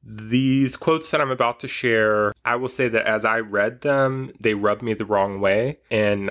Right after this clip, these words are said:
I think that is a strength of a book sometimes, when the content of a book kind of bothers us. It either will make us put the book away or it'll make us dig a little bit deeper.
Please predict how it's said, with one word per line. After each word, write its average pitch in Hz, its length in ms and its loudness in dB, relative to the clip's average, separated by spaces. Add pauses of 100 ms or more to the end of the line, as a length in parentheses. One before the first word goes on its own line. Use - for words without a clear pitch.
(100)
I 110 120 2
think 120 480 -2
that 107 280 0
is 95 380 -4
a 95 120 0
strength 107 480 -2
of 139 120 0
a 135 60 0
book 139 240 -2
sometimes, 139 640 -4
when 104 680 -2
the 104 100 -4
content 110 580 -2
of 101 80 -2
a 101 60 0
book 101 320 -4
kind 104 180 -2
of 85 180 -8
bothers 110 540 -2
us. 113 500 -2
It 98 340 0 (300)
either 110 380 0
will 101 140 -4
make 98 280 -2
us 95 200 -2
put - 200 -6
the 113 80 -6
book 104 220 -2
away 107 460 2 (100)
or 95 320 0
it'll 101 240 -2
make 98 300 -4
us 92 260 -2
dig 101 260 -2
a 107 60 2
little 95 180 0
bit 92 240 -4
deeper. 135 560 -4